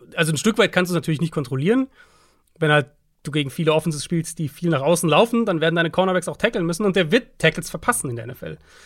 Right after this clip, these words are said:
ähm, gegen den Run. Aber manche, äh, haben ja auch einfach andere Rollenbeschreibungen, sage ich jetzt mal, für ihre Cornerbacks oder lassen ihre Cornerbacks auf eine andere Art und Weise spielen. Deswegen, ich könnte mir gut vorstellen, dass bei Forbes die N-F-L-Teams auch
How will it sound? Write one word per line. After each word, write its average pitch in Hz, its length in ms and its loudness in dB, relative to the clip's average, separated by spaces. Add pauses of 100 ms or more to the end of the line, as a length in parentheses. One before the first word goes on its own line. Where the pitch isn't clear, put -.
(360)
ähm, 143 480 -2 (260)
gegen 139 220 -2
den 131 180 -4
Run. 127 260 -2 (460)
Aber 160 220 2
manche, 185 280 4 (220)
äh, 180 340 -12
haben 180 140 0
ja 196 80 4
auch 175 60 -2
einfach 175 240 -2
andere 170 580 2 (280)
Rollenbeschreibungen, 139 840 2
sage 127 200 -4
ich - 60 -10
jetzt 139 140 -10
mal, 127 140 -6
für - 120 -16
ihre 135 140 -12
Cornerbacks 143 440 -12
oder 139 140 -4
lassen 151 220 -2
ihre 156 120 0
Cornerbacks 151 380 -4
auf - 120 -10
eine 151 100 -6
andere 143 260 -6
Art 135 160 -4
und 135 80 -8
Weise 135 220 -4
spielen. 127 300 -14
Deswegen, 131 420 -8 (560)
ich 156 140 -2
könnte 240 200 6
mir 196 40 2
gut 208 120 -2
vorstellen, 180 280 -2
dass 156 120 -2
bei 147 100 -4
Forbes - 540 -4 (540)
die 160 120 -4
N-F-L-Teams 156 580 -2
auch 139 180 -6